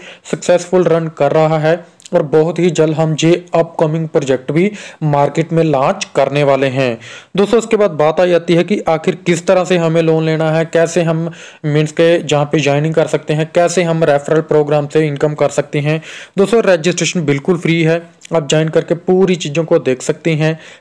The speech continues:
पैकेज की बात करूं तो मात्र और मात्र बारह सौ से आप हमारे सिस्टम का हिस्सा बन सकते हैं।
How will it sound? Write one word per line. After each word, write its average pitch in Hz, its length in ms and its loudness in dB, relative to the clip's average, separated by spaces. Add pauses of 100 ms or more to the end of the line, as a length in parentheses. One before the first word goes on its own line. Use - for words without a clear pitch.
(120)
पैकेज 185 360 2
की 208 120 -2
बात 170 220 2
करूं 165 200 0
तो 175 120 -2
मात्र 196 480 0
और 185 120 2
मात्र 160 360 0
बारह 165 400 0
सौ 156 180 0
से 165 260 -2
आप 147 240 2
हमारे 139 400 0
सिस्टम 143 380 -6
का 139 140 0
हिस्सा 143 460 -2 (340)
बन 139 220 -2
सकते 143 340 -2
हैं। 131 280 -2